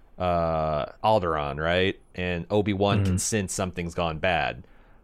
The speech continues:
Speaker 2: Mm,
Speaker 1: Clearly,
Speaker 2: of course.
Speaker 1: not everyone on Alderaan is a sor-, Force user, but you could also say, well, it, if a whole fucking planet of life is extinguished, that's something that would cause a disturbance in the Force. Maybe a single person.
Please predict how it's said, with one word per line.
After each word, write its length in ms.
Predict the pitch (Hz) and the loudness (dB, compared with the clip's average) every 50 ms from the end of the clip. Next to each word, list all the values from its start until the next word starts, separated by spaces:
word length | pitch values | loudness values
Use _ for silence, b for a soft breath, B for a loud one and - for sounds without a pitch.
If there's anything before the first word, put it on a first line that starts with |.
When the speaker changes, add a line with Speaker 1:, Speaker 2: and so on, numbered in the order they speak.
| b - | b -2
Speaker 2:
Mm, 500 | 151 120 113 101 95 90 87 92 - 131 | 0 2 2 4 2 2 0 0 -4 -6
Speaker 1:
Clearly, 400 | - - 254 277 254 202 165 147 | -2 2 4 6 6 6 6 6
Speaker 2:
of 60 | 135 | 6
course. 140 | 135 139 147 160 | 6 6 6 6
Speaker 1:
not 180 | 160 160 156 | 6 6 6
everyone 400 | 156 135 135 143 139 135 131 127 | 6 6 4 6 6 6 6 6
on 140 | 120 113 110 | 6 4 6
Alderaan 520 | 113 117 117 113 107 104 104 101 98 95 | 6 6 4 6 6 4 6 6 4 4
is 120 | 90 82 87 | 2 0 -4
a 40 | 87 | -4
sor-, 240 | - - 147 117 | -2 0 0 0
Force 360 | - - - 165 165 156 - - | 0 2 2 4 4 4 2 0
user, 320 | 104 95 87 92 95 92 | -2 -2 0 0 -2 -2
but 200 | 90 110 - - | -2 -2 -4 -4
you 60 | 120 | 0
could 80 | 120 131 | 2 4
also 260 | 127 131 127 - 117 | 4 4 4 2 0
say, 240 | 98 - 120 110 107 | 2 2 4 4 4
well, 180 | 104 104 104 | 6 6 6
it, 440 | 104 104 98 82 - 131 139 139 - | 4 4 2 0 -2 -2 -2 0 4
if 200 | 165 156 131 - | 4 4 6 4
a 60 | 123 | 2
whole 280 | 107 - - 185 175 160 | 2 6 6 6 6 6
fucking 380 | - - 170 156 - - 98 90 | 6 4 2 2 2 -2 -6 -4
planet 360 | - - 151 139 131 113 98 | 0 2 2 4 4 2 2
of 140 | 90 85 98 | 0 0 2
life 320 | 107 110 110 104 - - | 2 4 4 4 2 -2
is 100 | 87 78 | -6 -6
extinguished, 640 | 82 - - - 123 117 110 98 87 85 87 - - | -6 -8 -6 -4 -2 -2 0 0 0 -2 -2 0 0
that's 200 | 107 95 - - | 0 0 0 0
something 440 | - 101 92 85 - 95 92 90 90 | -2 -2 -2 -2 -4 -4 -4 -2 0
that 280 | 90 87 87 85 78 90 | 0 2 2 2 0 2
would 260 | 90 87 87 82 - | 0 0 0 -2 -2
cause 380 | - 107 95 90 90 92 92 | 0 2 4 4 2 2 0
a 40 | 104 | -2
disturbance 540 | 87 95 92 - - 101 95 85 98 92 - | -4 -4 -8 -6 -4 -4 -4 -4 -6 -8 -6
in 60 | 104 98 | -8 -8
the 60 | 92 | -6
Force. 340 | - 170 175 131 92 - - | 0 2 2 4 2 2 0
Maybe 260 | 107 107 101 107 104 | -2 0 0 0 -2
a 40 | 92 | -2
single 320 | - - 139 135 123 117 | -2 -4 -4 -2 -2 0
person. 540 | - 127 127 202 - - 135 135 139 135 | 2 2 4 4 4 2 0 -2 -4 -6